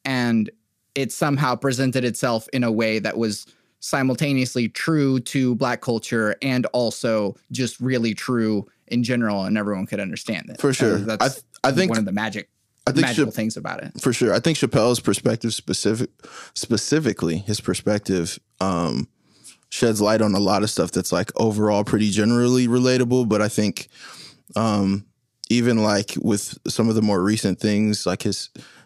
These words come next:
Speaker 2: his stand-ups that he was doing, like, out in Ohio during, during the pandemic, like,
Speaker 1: Mm-hmm.
Speaker 2: um, and talking about even, like, the more serious things, he's always been someone who could, like, just deliver things in a way that was very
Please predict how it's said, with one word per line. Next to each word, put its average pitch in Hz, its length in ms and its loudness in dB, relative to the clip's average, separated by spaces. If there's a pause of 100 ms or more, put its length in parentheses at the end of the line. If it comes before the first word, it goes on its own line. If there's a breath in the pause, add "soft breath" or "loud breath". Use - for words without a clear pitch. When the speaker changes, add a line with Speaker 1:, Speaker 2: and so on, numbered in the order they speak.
Speaker 2:
his 104 160 -2
stand-ups 104 480 0
that 101 120 2
he 104 80 2
was 101 140 0
doing, 95 220 0
like, 87 200 -2
out 87 180 0
in 101 100 0
Ohio 104 400 0
during, 101 280 0 (100)
during 98 200 0
the 98 80 0
pandemic, 95 560 -2
like, 95 380 -2 (160)
Speaker 1:
Mm-hmm. 247 480 -10
Speaker 2:
um, 85 280 -2 (100)
and 92 160 -2
talking 107 260 -2
about 101 220 0
even, 101 180 0
like, 98 160 -2
the 98 80 -2
more 95 180 0
serious 101 480 0
things, 92 440 -2 (520 loud breath)
he's 110 200 -2
always 120 420 2
been 107 260 2
someone 107 320 0
who 107 80 0
could, 98 300 -2
like, 95 280 -2
just 107 220 -4
deliver 101 400 0
things 101 680 -2 (500 soft breath)
in 107 140 -2
a 101 60 0
way 101 200 2
that 95 180 0
was 101 200 -2
very 107 580 0